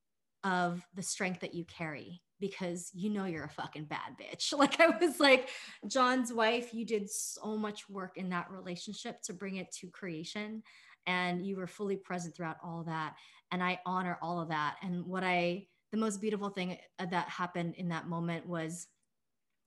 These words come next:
what I said to her was, "What I didn't have enough, um, time to share with you was, and the things I didn't say was that I am so forever grateful that you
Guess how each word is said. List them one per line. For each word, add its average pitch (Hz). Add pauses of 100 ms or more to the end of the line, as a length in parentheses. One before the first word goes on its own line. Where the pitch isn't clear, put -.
(120)
what 190
I 180
said 175
to 180
her 165
was, 160 (460)
"What 196
I 180 (140)
didn't 208
have 202
enough, 185 (380)
um, 180
time 185
to 180
share 175
with 170
you 165 (140)
was, 165 (480)
and 185
the 180
things 190
I 175
didn't 175
say 165
was 170
that 160 (160)
I 180
am 175
so 175
forever 170
grateful 156
that 165
you 165